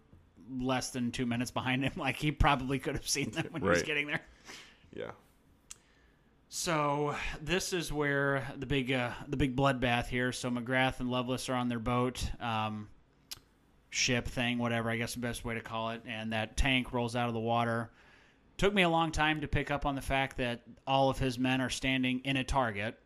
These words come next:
Speaker 1: It's mowed into the grass. It's actual target.
Speaker 2: Oh, really?
Speaker 1: Yep. They're the center where the tank is, is the bullseye.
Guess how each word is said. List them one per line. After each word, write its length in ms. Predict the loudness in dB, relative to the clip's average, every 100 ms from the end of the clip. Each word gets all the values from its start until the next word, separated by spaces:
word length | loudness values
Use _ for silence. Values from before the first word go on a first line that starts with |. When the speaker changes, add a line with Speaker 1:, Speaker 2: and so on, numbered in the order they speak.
| _ _ _ _ _
Speaker 1:
It's 160 | -6 0
mowed 240 | 2 4
into 180 | 4 0
the 80 | 0
grass. 520 | 2 4 2 -2 -8
It's 180 | -6 -4
actual 340 | -2 -2 -4 -2
target. 460 | 0 0 -2 -6 -4
Speaker 2:
Oh, 60 | 0
really? 360 | 2 2 2
Speaker 1:
Yep. 200 | 2 0 -2
They're 260 | -2 -2
the 140 | -2 -6
center 320 | -2 2 2
where 180 | 4 4
the 280 | 2 2 0
tank 320 | 0 -2 0
is, 180 | -2 -2
is 120 | -6
the 60 | -4
bullseye. 500 | 0 0 0 0